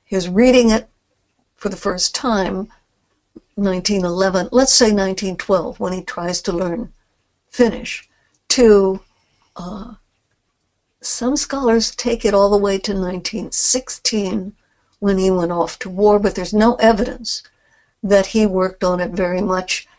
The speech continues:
after nineteen fourteen. So I would say that it just precedes the, uh, last meeting, that last meeting of the T C B S.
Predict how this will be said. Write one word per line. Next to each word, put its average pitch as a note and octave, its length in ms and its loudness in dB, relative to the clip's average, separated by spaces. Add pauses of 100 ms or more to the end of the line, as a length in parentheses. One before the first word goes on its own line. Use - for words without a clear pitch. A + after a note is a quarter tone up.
(140)
after G#3+ 340 0
nineteen F#3+ 560 -2
fourteen. G#3+ 640 0 (220)
So G3 240 2
I C#4 160 4
would D#4+ 180 2
say E3+ 440 2 (280)
that G3 240 2
it G3 220 2 (140)
just - 580 0
precedes - 1040 -4 (1080)
the, E3 640 0
uh, F#3 160 -4
last F3 600 -2
meeting, F#3+ 460 -2 (140)
that E3+ 220 -10
last E3+ 280 -2
meeting F3 400 -8
of G3+ 100 -12
the G3+ 100 -8
T - 240 -10
C - 260 -4
B - 240 -8
S. - 220 -8